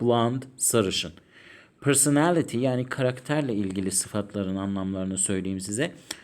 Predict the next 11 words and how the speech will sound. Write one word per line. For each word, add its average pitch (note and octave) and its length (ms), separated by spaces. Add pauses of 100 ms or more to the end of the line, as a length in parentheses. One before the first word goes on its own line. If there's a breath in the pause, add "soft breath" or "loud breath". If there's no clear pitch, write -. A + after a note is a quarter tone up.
(220 loud breath)
Punctual, D#3 680 (400)
dakik, A#2 580 (1120 soft breath)
stubborn, B2+ 680 (380)
<clears throat> B2+ 500
inatçı, A#2 720 (120)
outgoing, A#2 840 (760 loud breath)
dışa B2+ 380
dönük, G2 580
insanlarla G#2 760
kolay F#2+ 360
arkadaş F#2 680